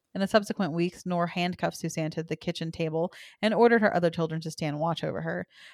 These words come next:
Nora refused to let Suzanne leave the house and forced her to drop out of school. Nora also put her, pulled her other children out of school, and most of them never advanced past the eighth grade.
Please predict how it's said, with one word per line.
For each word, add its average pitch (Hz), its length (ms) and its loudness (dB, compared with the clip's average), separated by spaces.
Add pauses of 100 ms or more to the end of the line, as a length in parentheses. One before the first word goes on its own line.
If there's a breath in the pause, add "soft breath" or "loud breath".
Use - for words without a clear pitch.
(140 soft breath)
Nora 247 180 8
refused 233 320 4
to 214 80 0
let 208 180 2
Suzanne 196 640 -2
leave 180 300 -2
the 175 60 2
house 170 380 2
and 175 200 -4
forced 180 300 -4
her 180 120 -2
to 165 80 0
drop 160 240 0
out - 120 -2
of - 80 -6
school. - 440 -6 (420)
Nora 202 160 6
also 190 360 6
put - 220 -2 (280)
her, - 260 -12 (160)
pulled 202 280 4
her 196 120 6
other 196 200 6
children 175 280 0
out 170 120 0
of 170 80 -4
school, 165 240 -6
and 175 160 -2
most 180 200 0
of 180 60 -6
them 175 140 -4
never 160 240 0
advanced 156 380 -6
past - 200 -6
the - 160 -8
eighth - 140 -10
grade. - 300 -10